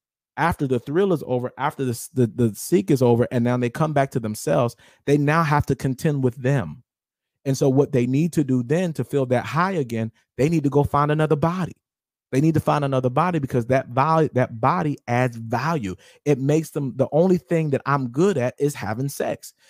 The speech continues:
And so that's some brothers like, yo, the only thing that I, they feel like they're good at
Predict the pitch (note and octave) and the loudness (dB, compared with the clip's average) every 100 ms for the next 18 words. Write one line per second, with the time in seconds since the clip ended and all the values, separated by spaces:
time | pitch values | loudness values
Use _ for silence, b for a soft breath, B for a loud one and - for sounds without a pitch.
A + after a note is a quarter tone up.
0 | b - C3 C#3 B2 C3 - - E3 D#3+ | b -2 2 4 4 4 2 -2 0 2
1 | A#3 C#3+ A2 A#2 G#2+ D#3 G#2 G#2+ - D3 | 2 2 2 0 0 -4 -2 -4 -2 -2
2 | E3+ D#3+ D3+ B2 - F#2 A#2 - D3 D3+ | -2 -4 -2 -2 -4 -4 -4 0 2 2
3 | C#3+ C#3+ B2 B2 - F2 | 0 -4 -2 -2 -2 -6